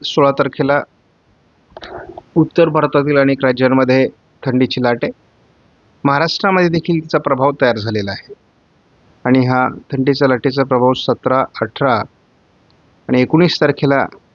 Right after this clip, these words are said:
कायम राहण्याची शक्यता आहे. वीस तारखेला देखील त्याचा प्रभाव राहील. साधारणपणे थंडीची लाटेचा प्रभाव बावीस तारखेपासून कमी व्हायला सुरुवात होईल. तेवीस,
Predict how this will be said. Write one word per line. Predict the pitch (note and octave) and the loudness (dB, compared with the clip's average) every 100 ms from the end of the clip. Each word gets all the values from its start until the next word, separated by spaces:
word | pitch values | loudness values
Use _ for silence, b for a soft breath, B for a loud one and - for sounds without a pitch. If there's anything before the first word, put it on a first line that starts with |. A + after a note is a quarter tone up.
| _ _ _ - | _ _ _ -4
कायम | C#3 D3 D3 | 0 2 2
राहण्याची | C3+ B2+ B2+ | 2 0 -2
शक्यता | C3+ - B2+ B2 | -6 -4 -2 -2
आहे. | D3+ - _ C3+ | -2 -6 _ -2
वीस | D#3+ - D#3 | -2 0 -2
तारखेला | D3 D#3+ C#3 | 0 0 0
देखील | C3+ C#3+ | 0 -2
त्याचा | C3 C#3 | 0 0
प्रभाव | B2+ B2 B2 | 0 2 2
राहील. | B2 C#3 D#3 - - _ _ _ _ _ _ _ _ _ _ _ _ _ _ _ _ - - - - - - - - - - - - - - - - - | 2 0 -2 -8 -20 _ _ _ _ _ _ _ _ _ _ _ _ _ _ _ _ -20 -20 -20 -20 -20 -20 -20 -20 -20 -20 -20 -20 -20 -20 -20 -12 -4
साधारणपणे | - D3+ E3 F#3+ F#3 F#3 F3+ E3+ E3 | 0 2 2 2 0 0 0 -2 0
थंडीची | D#3 D#3 D#3 D#3 | 2 2 0 2
लाटेचा | C#3 D3 C#3 D3 | 2 2 0 0
प्रभाव | C3+ B2+ C#3 | 0 2 2
बावीस | C3+ B2 C3 - | 2 2 0 -2
तारखेपासून | C3 C#3+ B2+ - C3+ | -2 -2 -2 -2 -4
कमी | C3 B2+ B2+ | -2 0 2
व्हायला | B2+ B2 | 2 2
सुरुवात | A#2+ - A#2+ A#2 | 0 0 0 0
होईल. | D3 G3 - - _ _ _ _ _ _ | -2 -2 -6 -18 _ _ _ _ _ _
तेवीस, | C3 B2+ C#3+ C#3 - - | 4 4 4 0 -8 -16